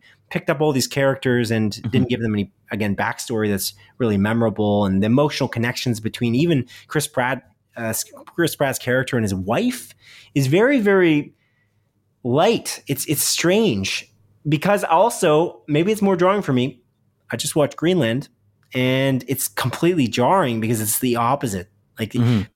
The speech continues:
Speaker 1: there's actually, there's, like, an alert Chris Pratt's character gets on his phone.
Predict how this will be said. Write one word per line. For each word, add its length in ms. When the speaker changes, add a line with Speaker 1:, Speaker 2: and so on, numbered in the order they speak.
Speaker 1:
there's 140
actually, 680
there's, 160
like, 120
an 60
alert 560
Chris 140
Pratt's 260
character 320
gets 240
on 80
his 140
phone. 340